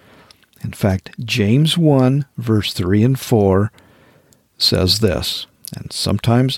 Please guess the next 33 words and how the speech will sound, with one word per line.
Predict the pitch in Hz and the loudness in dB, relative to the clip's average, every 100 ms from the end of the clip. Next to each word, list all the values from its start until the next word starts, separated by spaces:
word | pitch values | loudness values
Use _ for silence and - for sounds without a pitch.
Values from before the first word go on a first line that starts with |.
| - | -10
I | - | -16
can't | - 120 117 | -4 -4 0
believe | 113 120 117 | 2 4 2
it | 104 | 2
actually | 110 - 123 110 | 0 0 -2 0
says | - 120 143 | 2 2 2
it, | 170 - _ _ _ _ | 0 -2 _ _ _ _
but | 101 - | -12 -10
the | - | -4
longer | 98 110 113 | 0 2 2
I | 117 | 4
live, | 120 131 127 | 4 2 -2
the | 85 | -2
more | 90 113 110 | 0 2 2
I | 78 | 0
really | 82 135 143 | 0 2 2
believe | 120 95 104 120 | 0 0 0 0
it's | 120 - | -2 -6
true. | - 104 76 71 - - _ - _ _ _ | -4 -4 -2 -6 -14 -20 _ -20 _ _ _
"Count | - 117 143 | -8 -4 -2
it | 147 - | -2 -2
all | 127 143 156 | 0 2 0
joy, | 131 123 143 127 117 101 95 | 0 2 4 4 2 0 -2
my | 92 92 | -4 -4
brethren, | 87 98 117 139 151 151 135 - _ _ _ | -2 0 2 2 2 0 -4 -10 _ _ _
when | - 95 | -8 -6
you | 90 92 | -4 -6
face | - 113 92 - | -2 -2 0 -4
trials | - 110 92 90 90 95 | -2 0 0 0 0 -2
of | 85 | -2
various | 104 92 92 87 - | 0 2 2 0 0
kinds," | - 104 110 127 139 143 - - - - | 0 2 4 2 0 -2 -8 -14 -20 0
<laughs> | 143 | 0